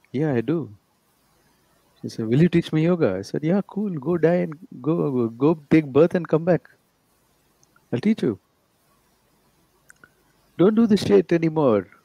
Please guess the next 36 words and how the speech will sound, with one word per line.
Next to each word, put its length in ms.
Aren't 220
you 80
tired 420
now? 180
You'll 180
have 120
to 60
be 100
born 240
again. 400
You'll 120
have 200
to 60
learn 460
to 100
toilet 340
train 180
yourself 340
again. 300
You 80
have 80
to 40
learn 360
language 380
again. 280
You 80
have 80
to 60
hit 220
puberty 440
again. 340
Be 100
confused 520
about 440
boys 320
again. 380